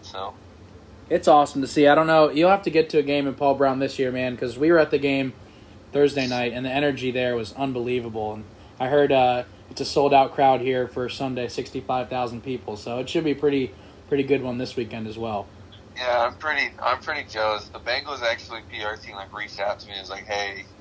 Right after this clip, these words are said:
Speaker 1: do you want tickets to the Jaguars game?" I'm like, I, I, I wanted to go so bad, but I just couldn't make it happen. I just had a kid, and then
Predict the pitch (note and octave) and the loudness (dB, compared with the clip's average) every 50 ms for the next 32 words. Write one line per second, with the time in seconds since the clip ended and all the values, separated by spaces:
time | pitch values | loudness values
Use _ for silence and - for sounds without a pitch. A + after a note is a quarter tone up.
0 | - - G2 G2 G2 G2+ G2+ - - - A#2 G#2+ G#2+ G#2 G2+ - - - G#2 G2+ | -20 -20 -18 -12 -8 -8 -8 -8 -8 -10 -10 -10 -10 -10 -14 -14 -14 -12 -12 -12
1 | G2 G2 G2+ G#2 G#2 G#2 G2+ G2+ G2+ G2+ G2+ G2+ G2+ G#2 G2+ G2+ G2+ G2+ G2+ G2+ | -12 -12 -6 -2 -2 -2 -2 -4 -6 -6 -8 -10 -10 -10 -10 -8 -8 -8 -8 -6
2 | G2+ G#2 G#2 G#2+ - - - - - - - - - - - - - - A#2+ B2 | -4 -4 -4 -6 -8 -14 -20 -20 -20 -20 -20 -20 -20 -20 -20 -16 -4 0 0 2
3 | B2+ B2 - - - - - - - B2 B2 - B2+ B2 C3 C3 C#3 C#3+ D3 D3 | 2 0 -4 -12 -20 -18 -8 -2 0 0 0 0 0 -2 0 0 -2 -2 -2 -4
4 | C#3+ B2+ G#2 A2 A#2 A2+ A2 - - - - - G#2 G2 G2+ G#2 G2+ G2+ G2 G2 | -8 -10 -12 -10 -10 -10 -10 -10 -16 -18 -16 -12 -10 -10 -10 -10 -10 -10 -8 -6
5 | F#2+ G2 F#2+ - F#2+ G2 G#2+ A2 A2 G#2 - - - A#2+ A2+ G#2 - G#2+ G#2+ G#2 | -6 -8 -8 -10 -12 -12 -12 -14 -16 -18 -18 -14 -10 -10 -10 -8 -8 -8 -8 -8
6 | G2+ G2+ A2 A2 G#2+ G#2+ G#2+ G#2+ G2+ G#2 G#2 G2+ - - - A2+ G2+ F#2+ F#2+ F#2+ | -8 -6 -2 0 -2 -2 -2 -6 -10 -10 -12 -12 -14 -12 -8 -8 -8 -8 -8 -14
7 | F#2+ B2 B2 A#2+ B2 A#2 A2+ - G#2 G2+ G2+ G2+ G2 | -10 -6 -4 -4 -4 -4 -6 -8 -10 -12 -10 -12 -12